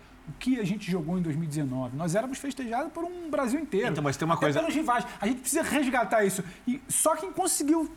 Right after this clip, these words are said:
Speaker 1: chegar perto foi o Flamengo de
Speaker 2: Não,
Speaker 1: agora.
Speaker 2: mas não, mas tem uma co-,
Speaker 1: Independente do resultado.
Speaker 2: tem uma coisa humana, Pedro.
Speaker 1: Joga.
Speaker 2: Vai, com o tempo vai aumentando a distância pra dois mil e dezenove.
Speaker 1: Uhum.
Speaker 2: O impacto daquilo é enorme, mas ele vai diminuindo, porque no meio desse período,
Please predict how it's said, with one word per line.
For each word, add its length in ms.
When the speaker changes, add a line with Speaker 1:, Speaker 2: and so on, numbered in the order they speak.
Speaker 1:
chegar 340
perto 380
foi 260
o 120
Flamengo 340
de 60
Speaker 2:
Não, 60
Speaker 1:
agora. 180
Speaker 2:
mas 140
não, 80
mas 160
tem 180
uma 80
co-, 100
Speaker 1:
Independente 280
do 80
resultado. 480
Speaker 2:
tem 80
uma 80
coisa 240
humana, 260
Pedro. 300
Speaker 1:
Joga. 360
Speaker 2:
Vai, 520
com 100
o 60
tempo 220
vai 200
aumentando 600
a 20
distância 500
pra 120
dois 180
mil 120
e 40
dezenove. 560
Speaker 1:
Uhum. 220
Speaker 2:
O 140
impacto 420
daquilo 320
é 80
enorme, 580
mas 220
ele 180
vai 180
diminuindo, 720
porque 300
no 100
meio 500
desse 240
período, 560